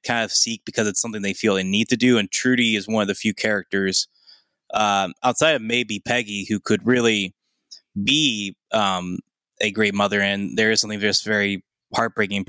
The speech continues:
and tragic about how, at least at this point, it seems like she may not be able to have children, and that she is, like, the one character who c-, is selfless and is willing to, like, you know, love a child in the way that a parent should. And just,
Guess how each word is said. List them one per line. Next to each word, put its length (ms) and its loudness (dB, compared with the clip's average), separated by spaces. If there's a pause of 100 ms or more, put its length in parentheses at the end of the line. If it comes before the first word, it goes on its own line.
and 140 -6
tragic 340 -2
about 180 -2
how, 360 -2 (420)
at 80 4
least 220 2
at 40 0
this 80 0
point, 260 0
it 40 0
seems 240 -2
like 160 -2
she 400 -2 (160)
may 160 2
not 160 -2
be 120 -2
able 200 -6
to 180 2
have 220 0
children, 580 -2 (540)
and 140 2
that 160 0
she 260 0
is, 200 0
like, 180 -8
the 60 -4
one 200 0
character 420 -2
who 100 2
c-, 200 -2
is 480 2 (120)
selfless 800 0 (500)
and 120 0
is 180 2
willing 380 0
to, 160 0
like, 320 -2 (160)
you 80 0
know, 300 -2
love 640 -2 (440)
a 80 -2
child 520 0
in 180 -4
the 80 2
way 160 4
that 140 0
a 80 -10
parent 260 -2
should. 340 2
And 140 -8
just, 320 -2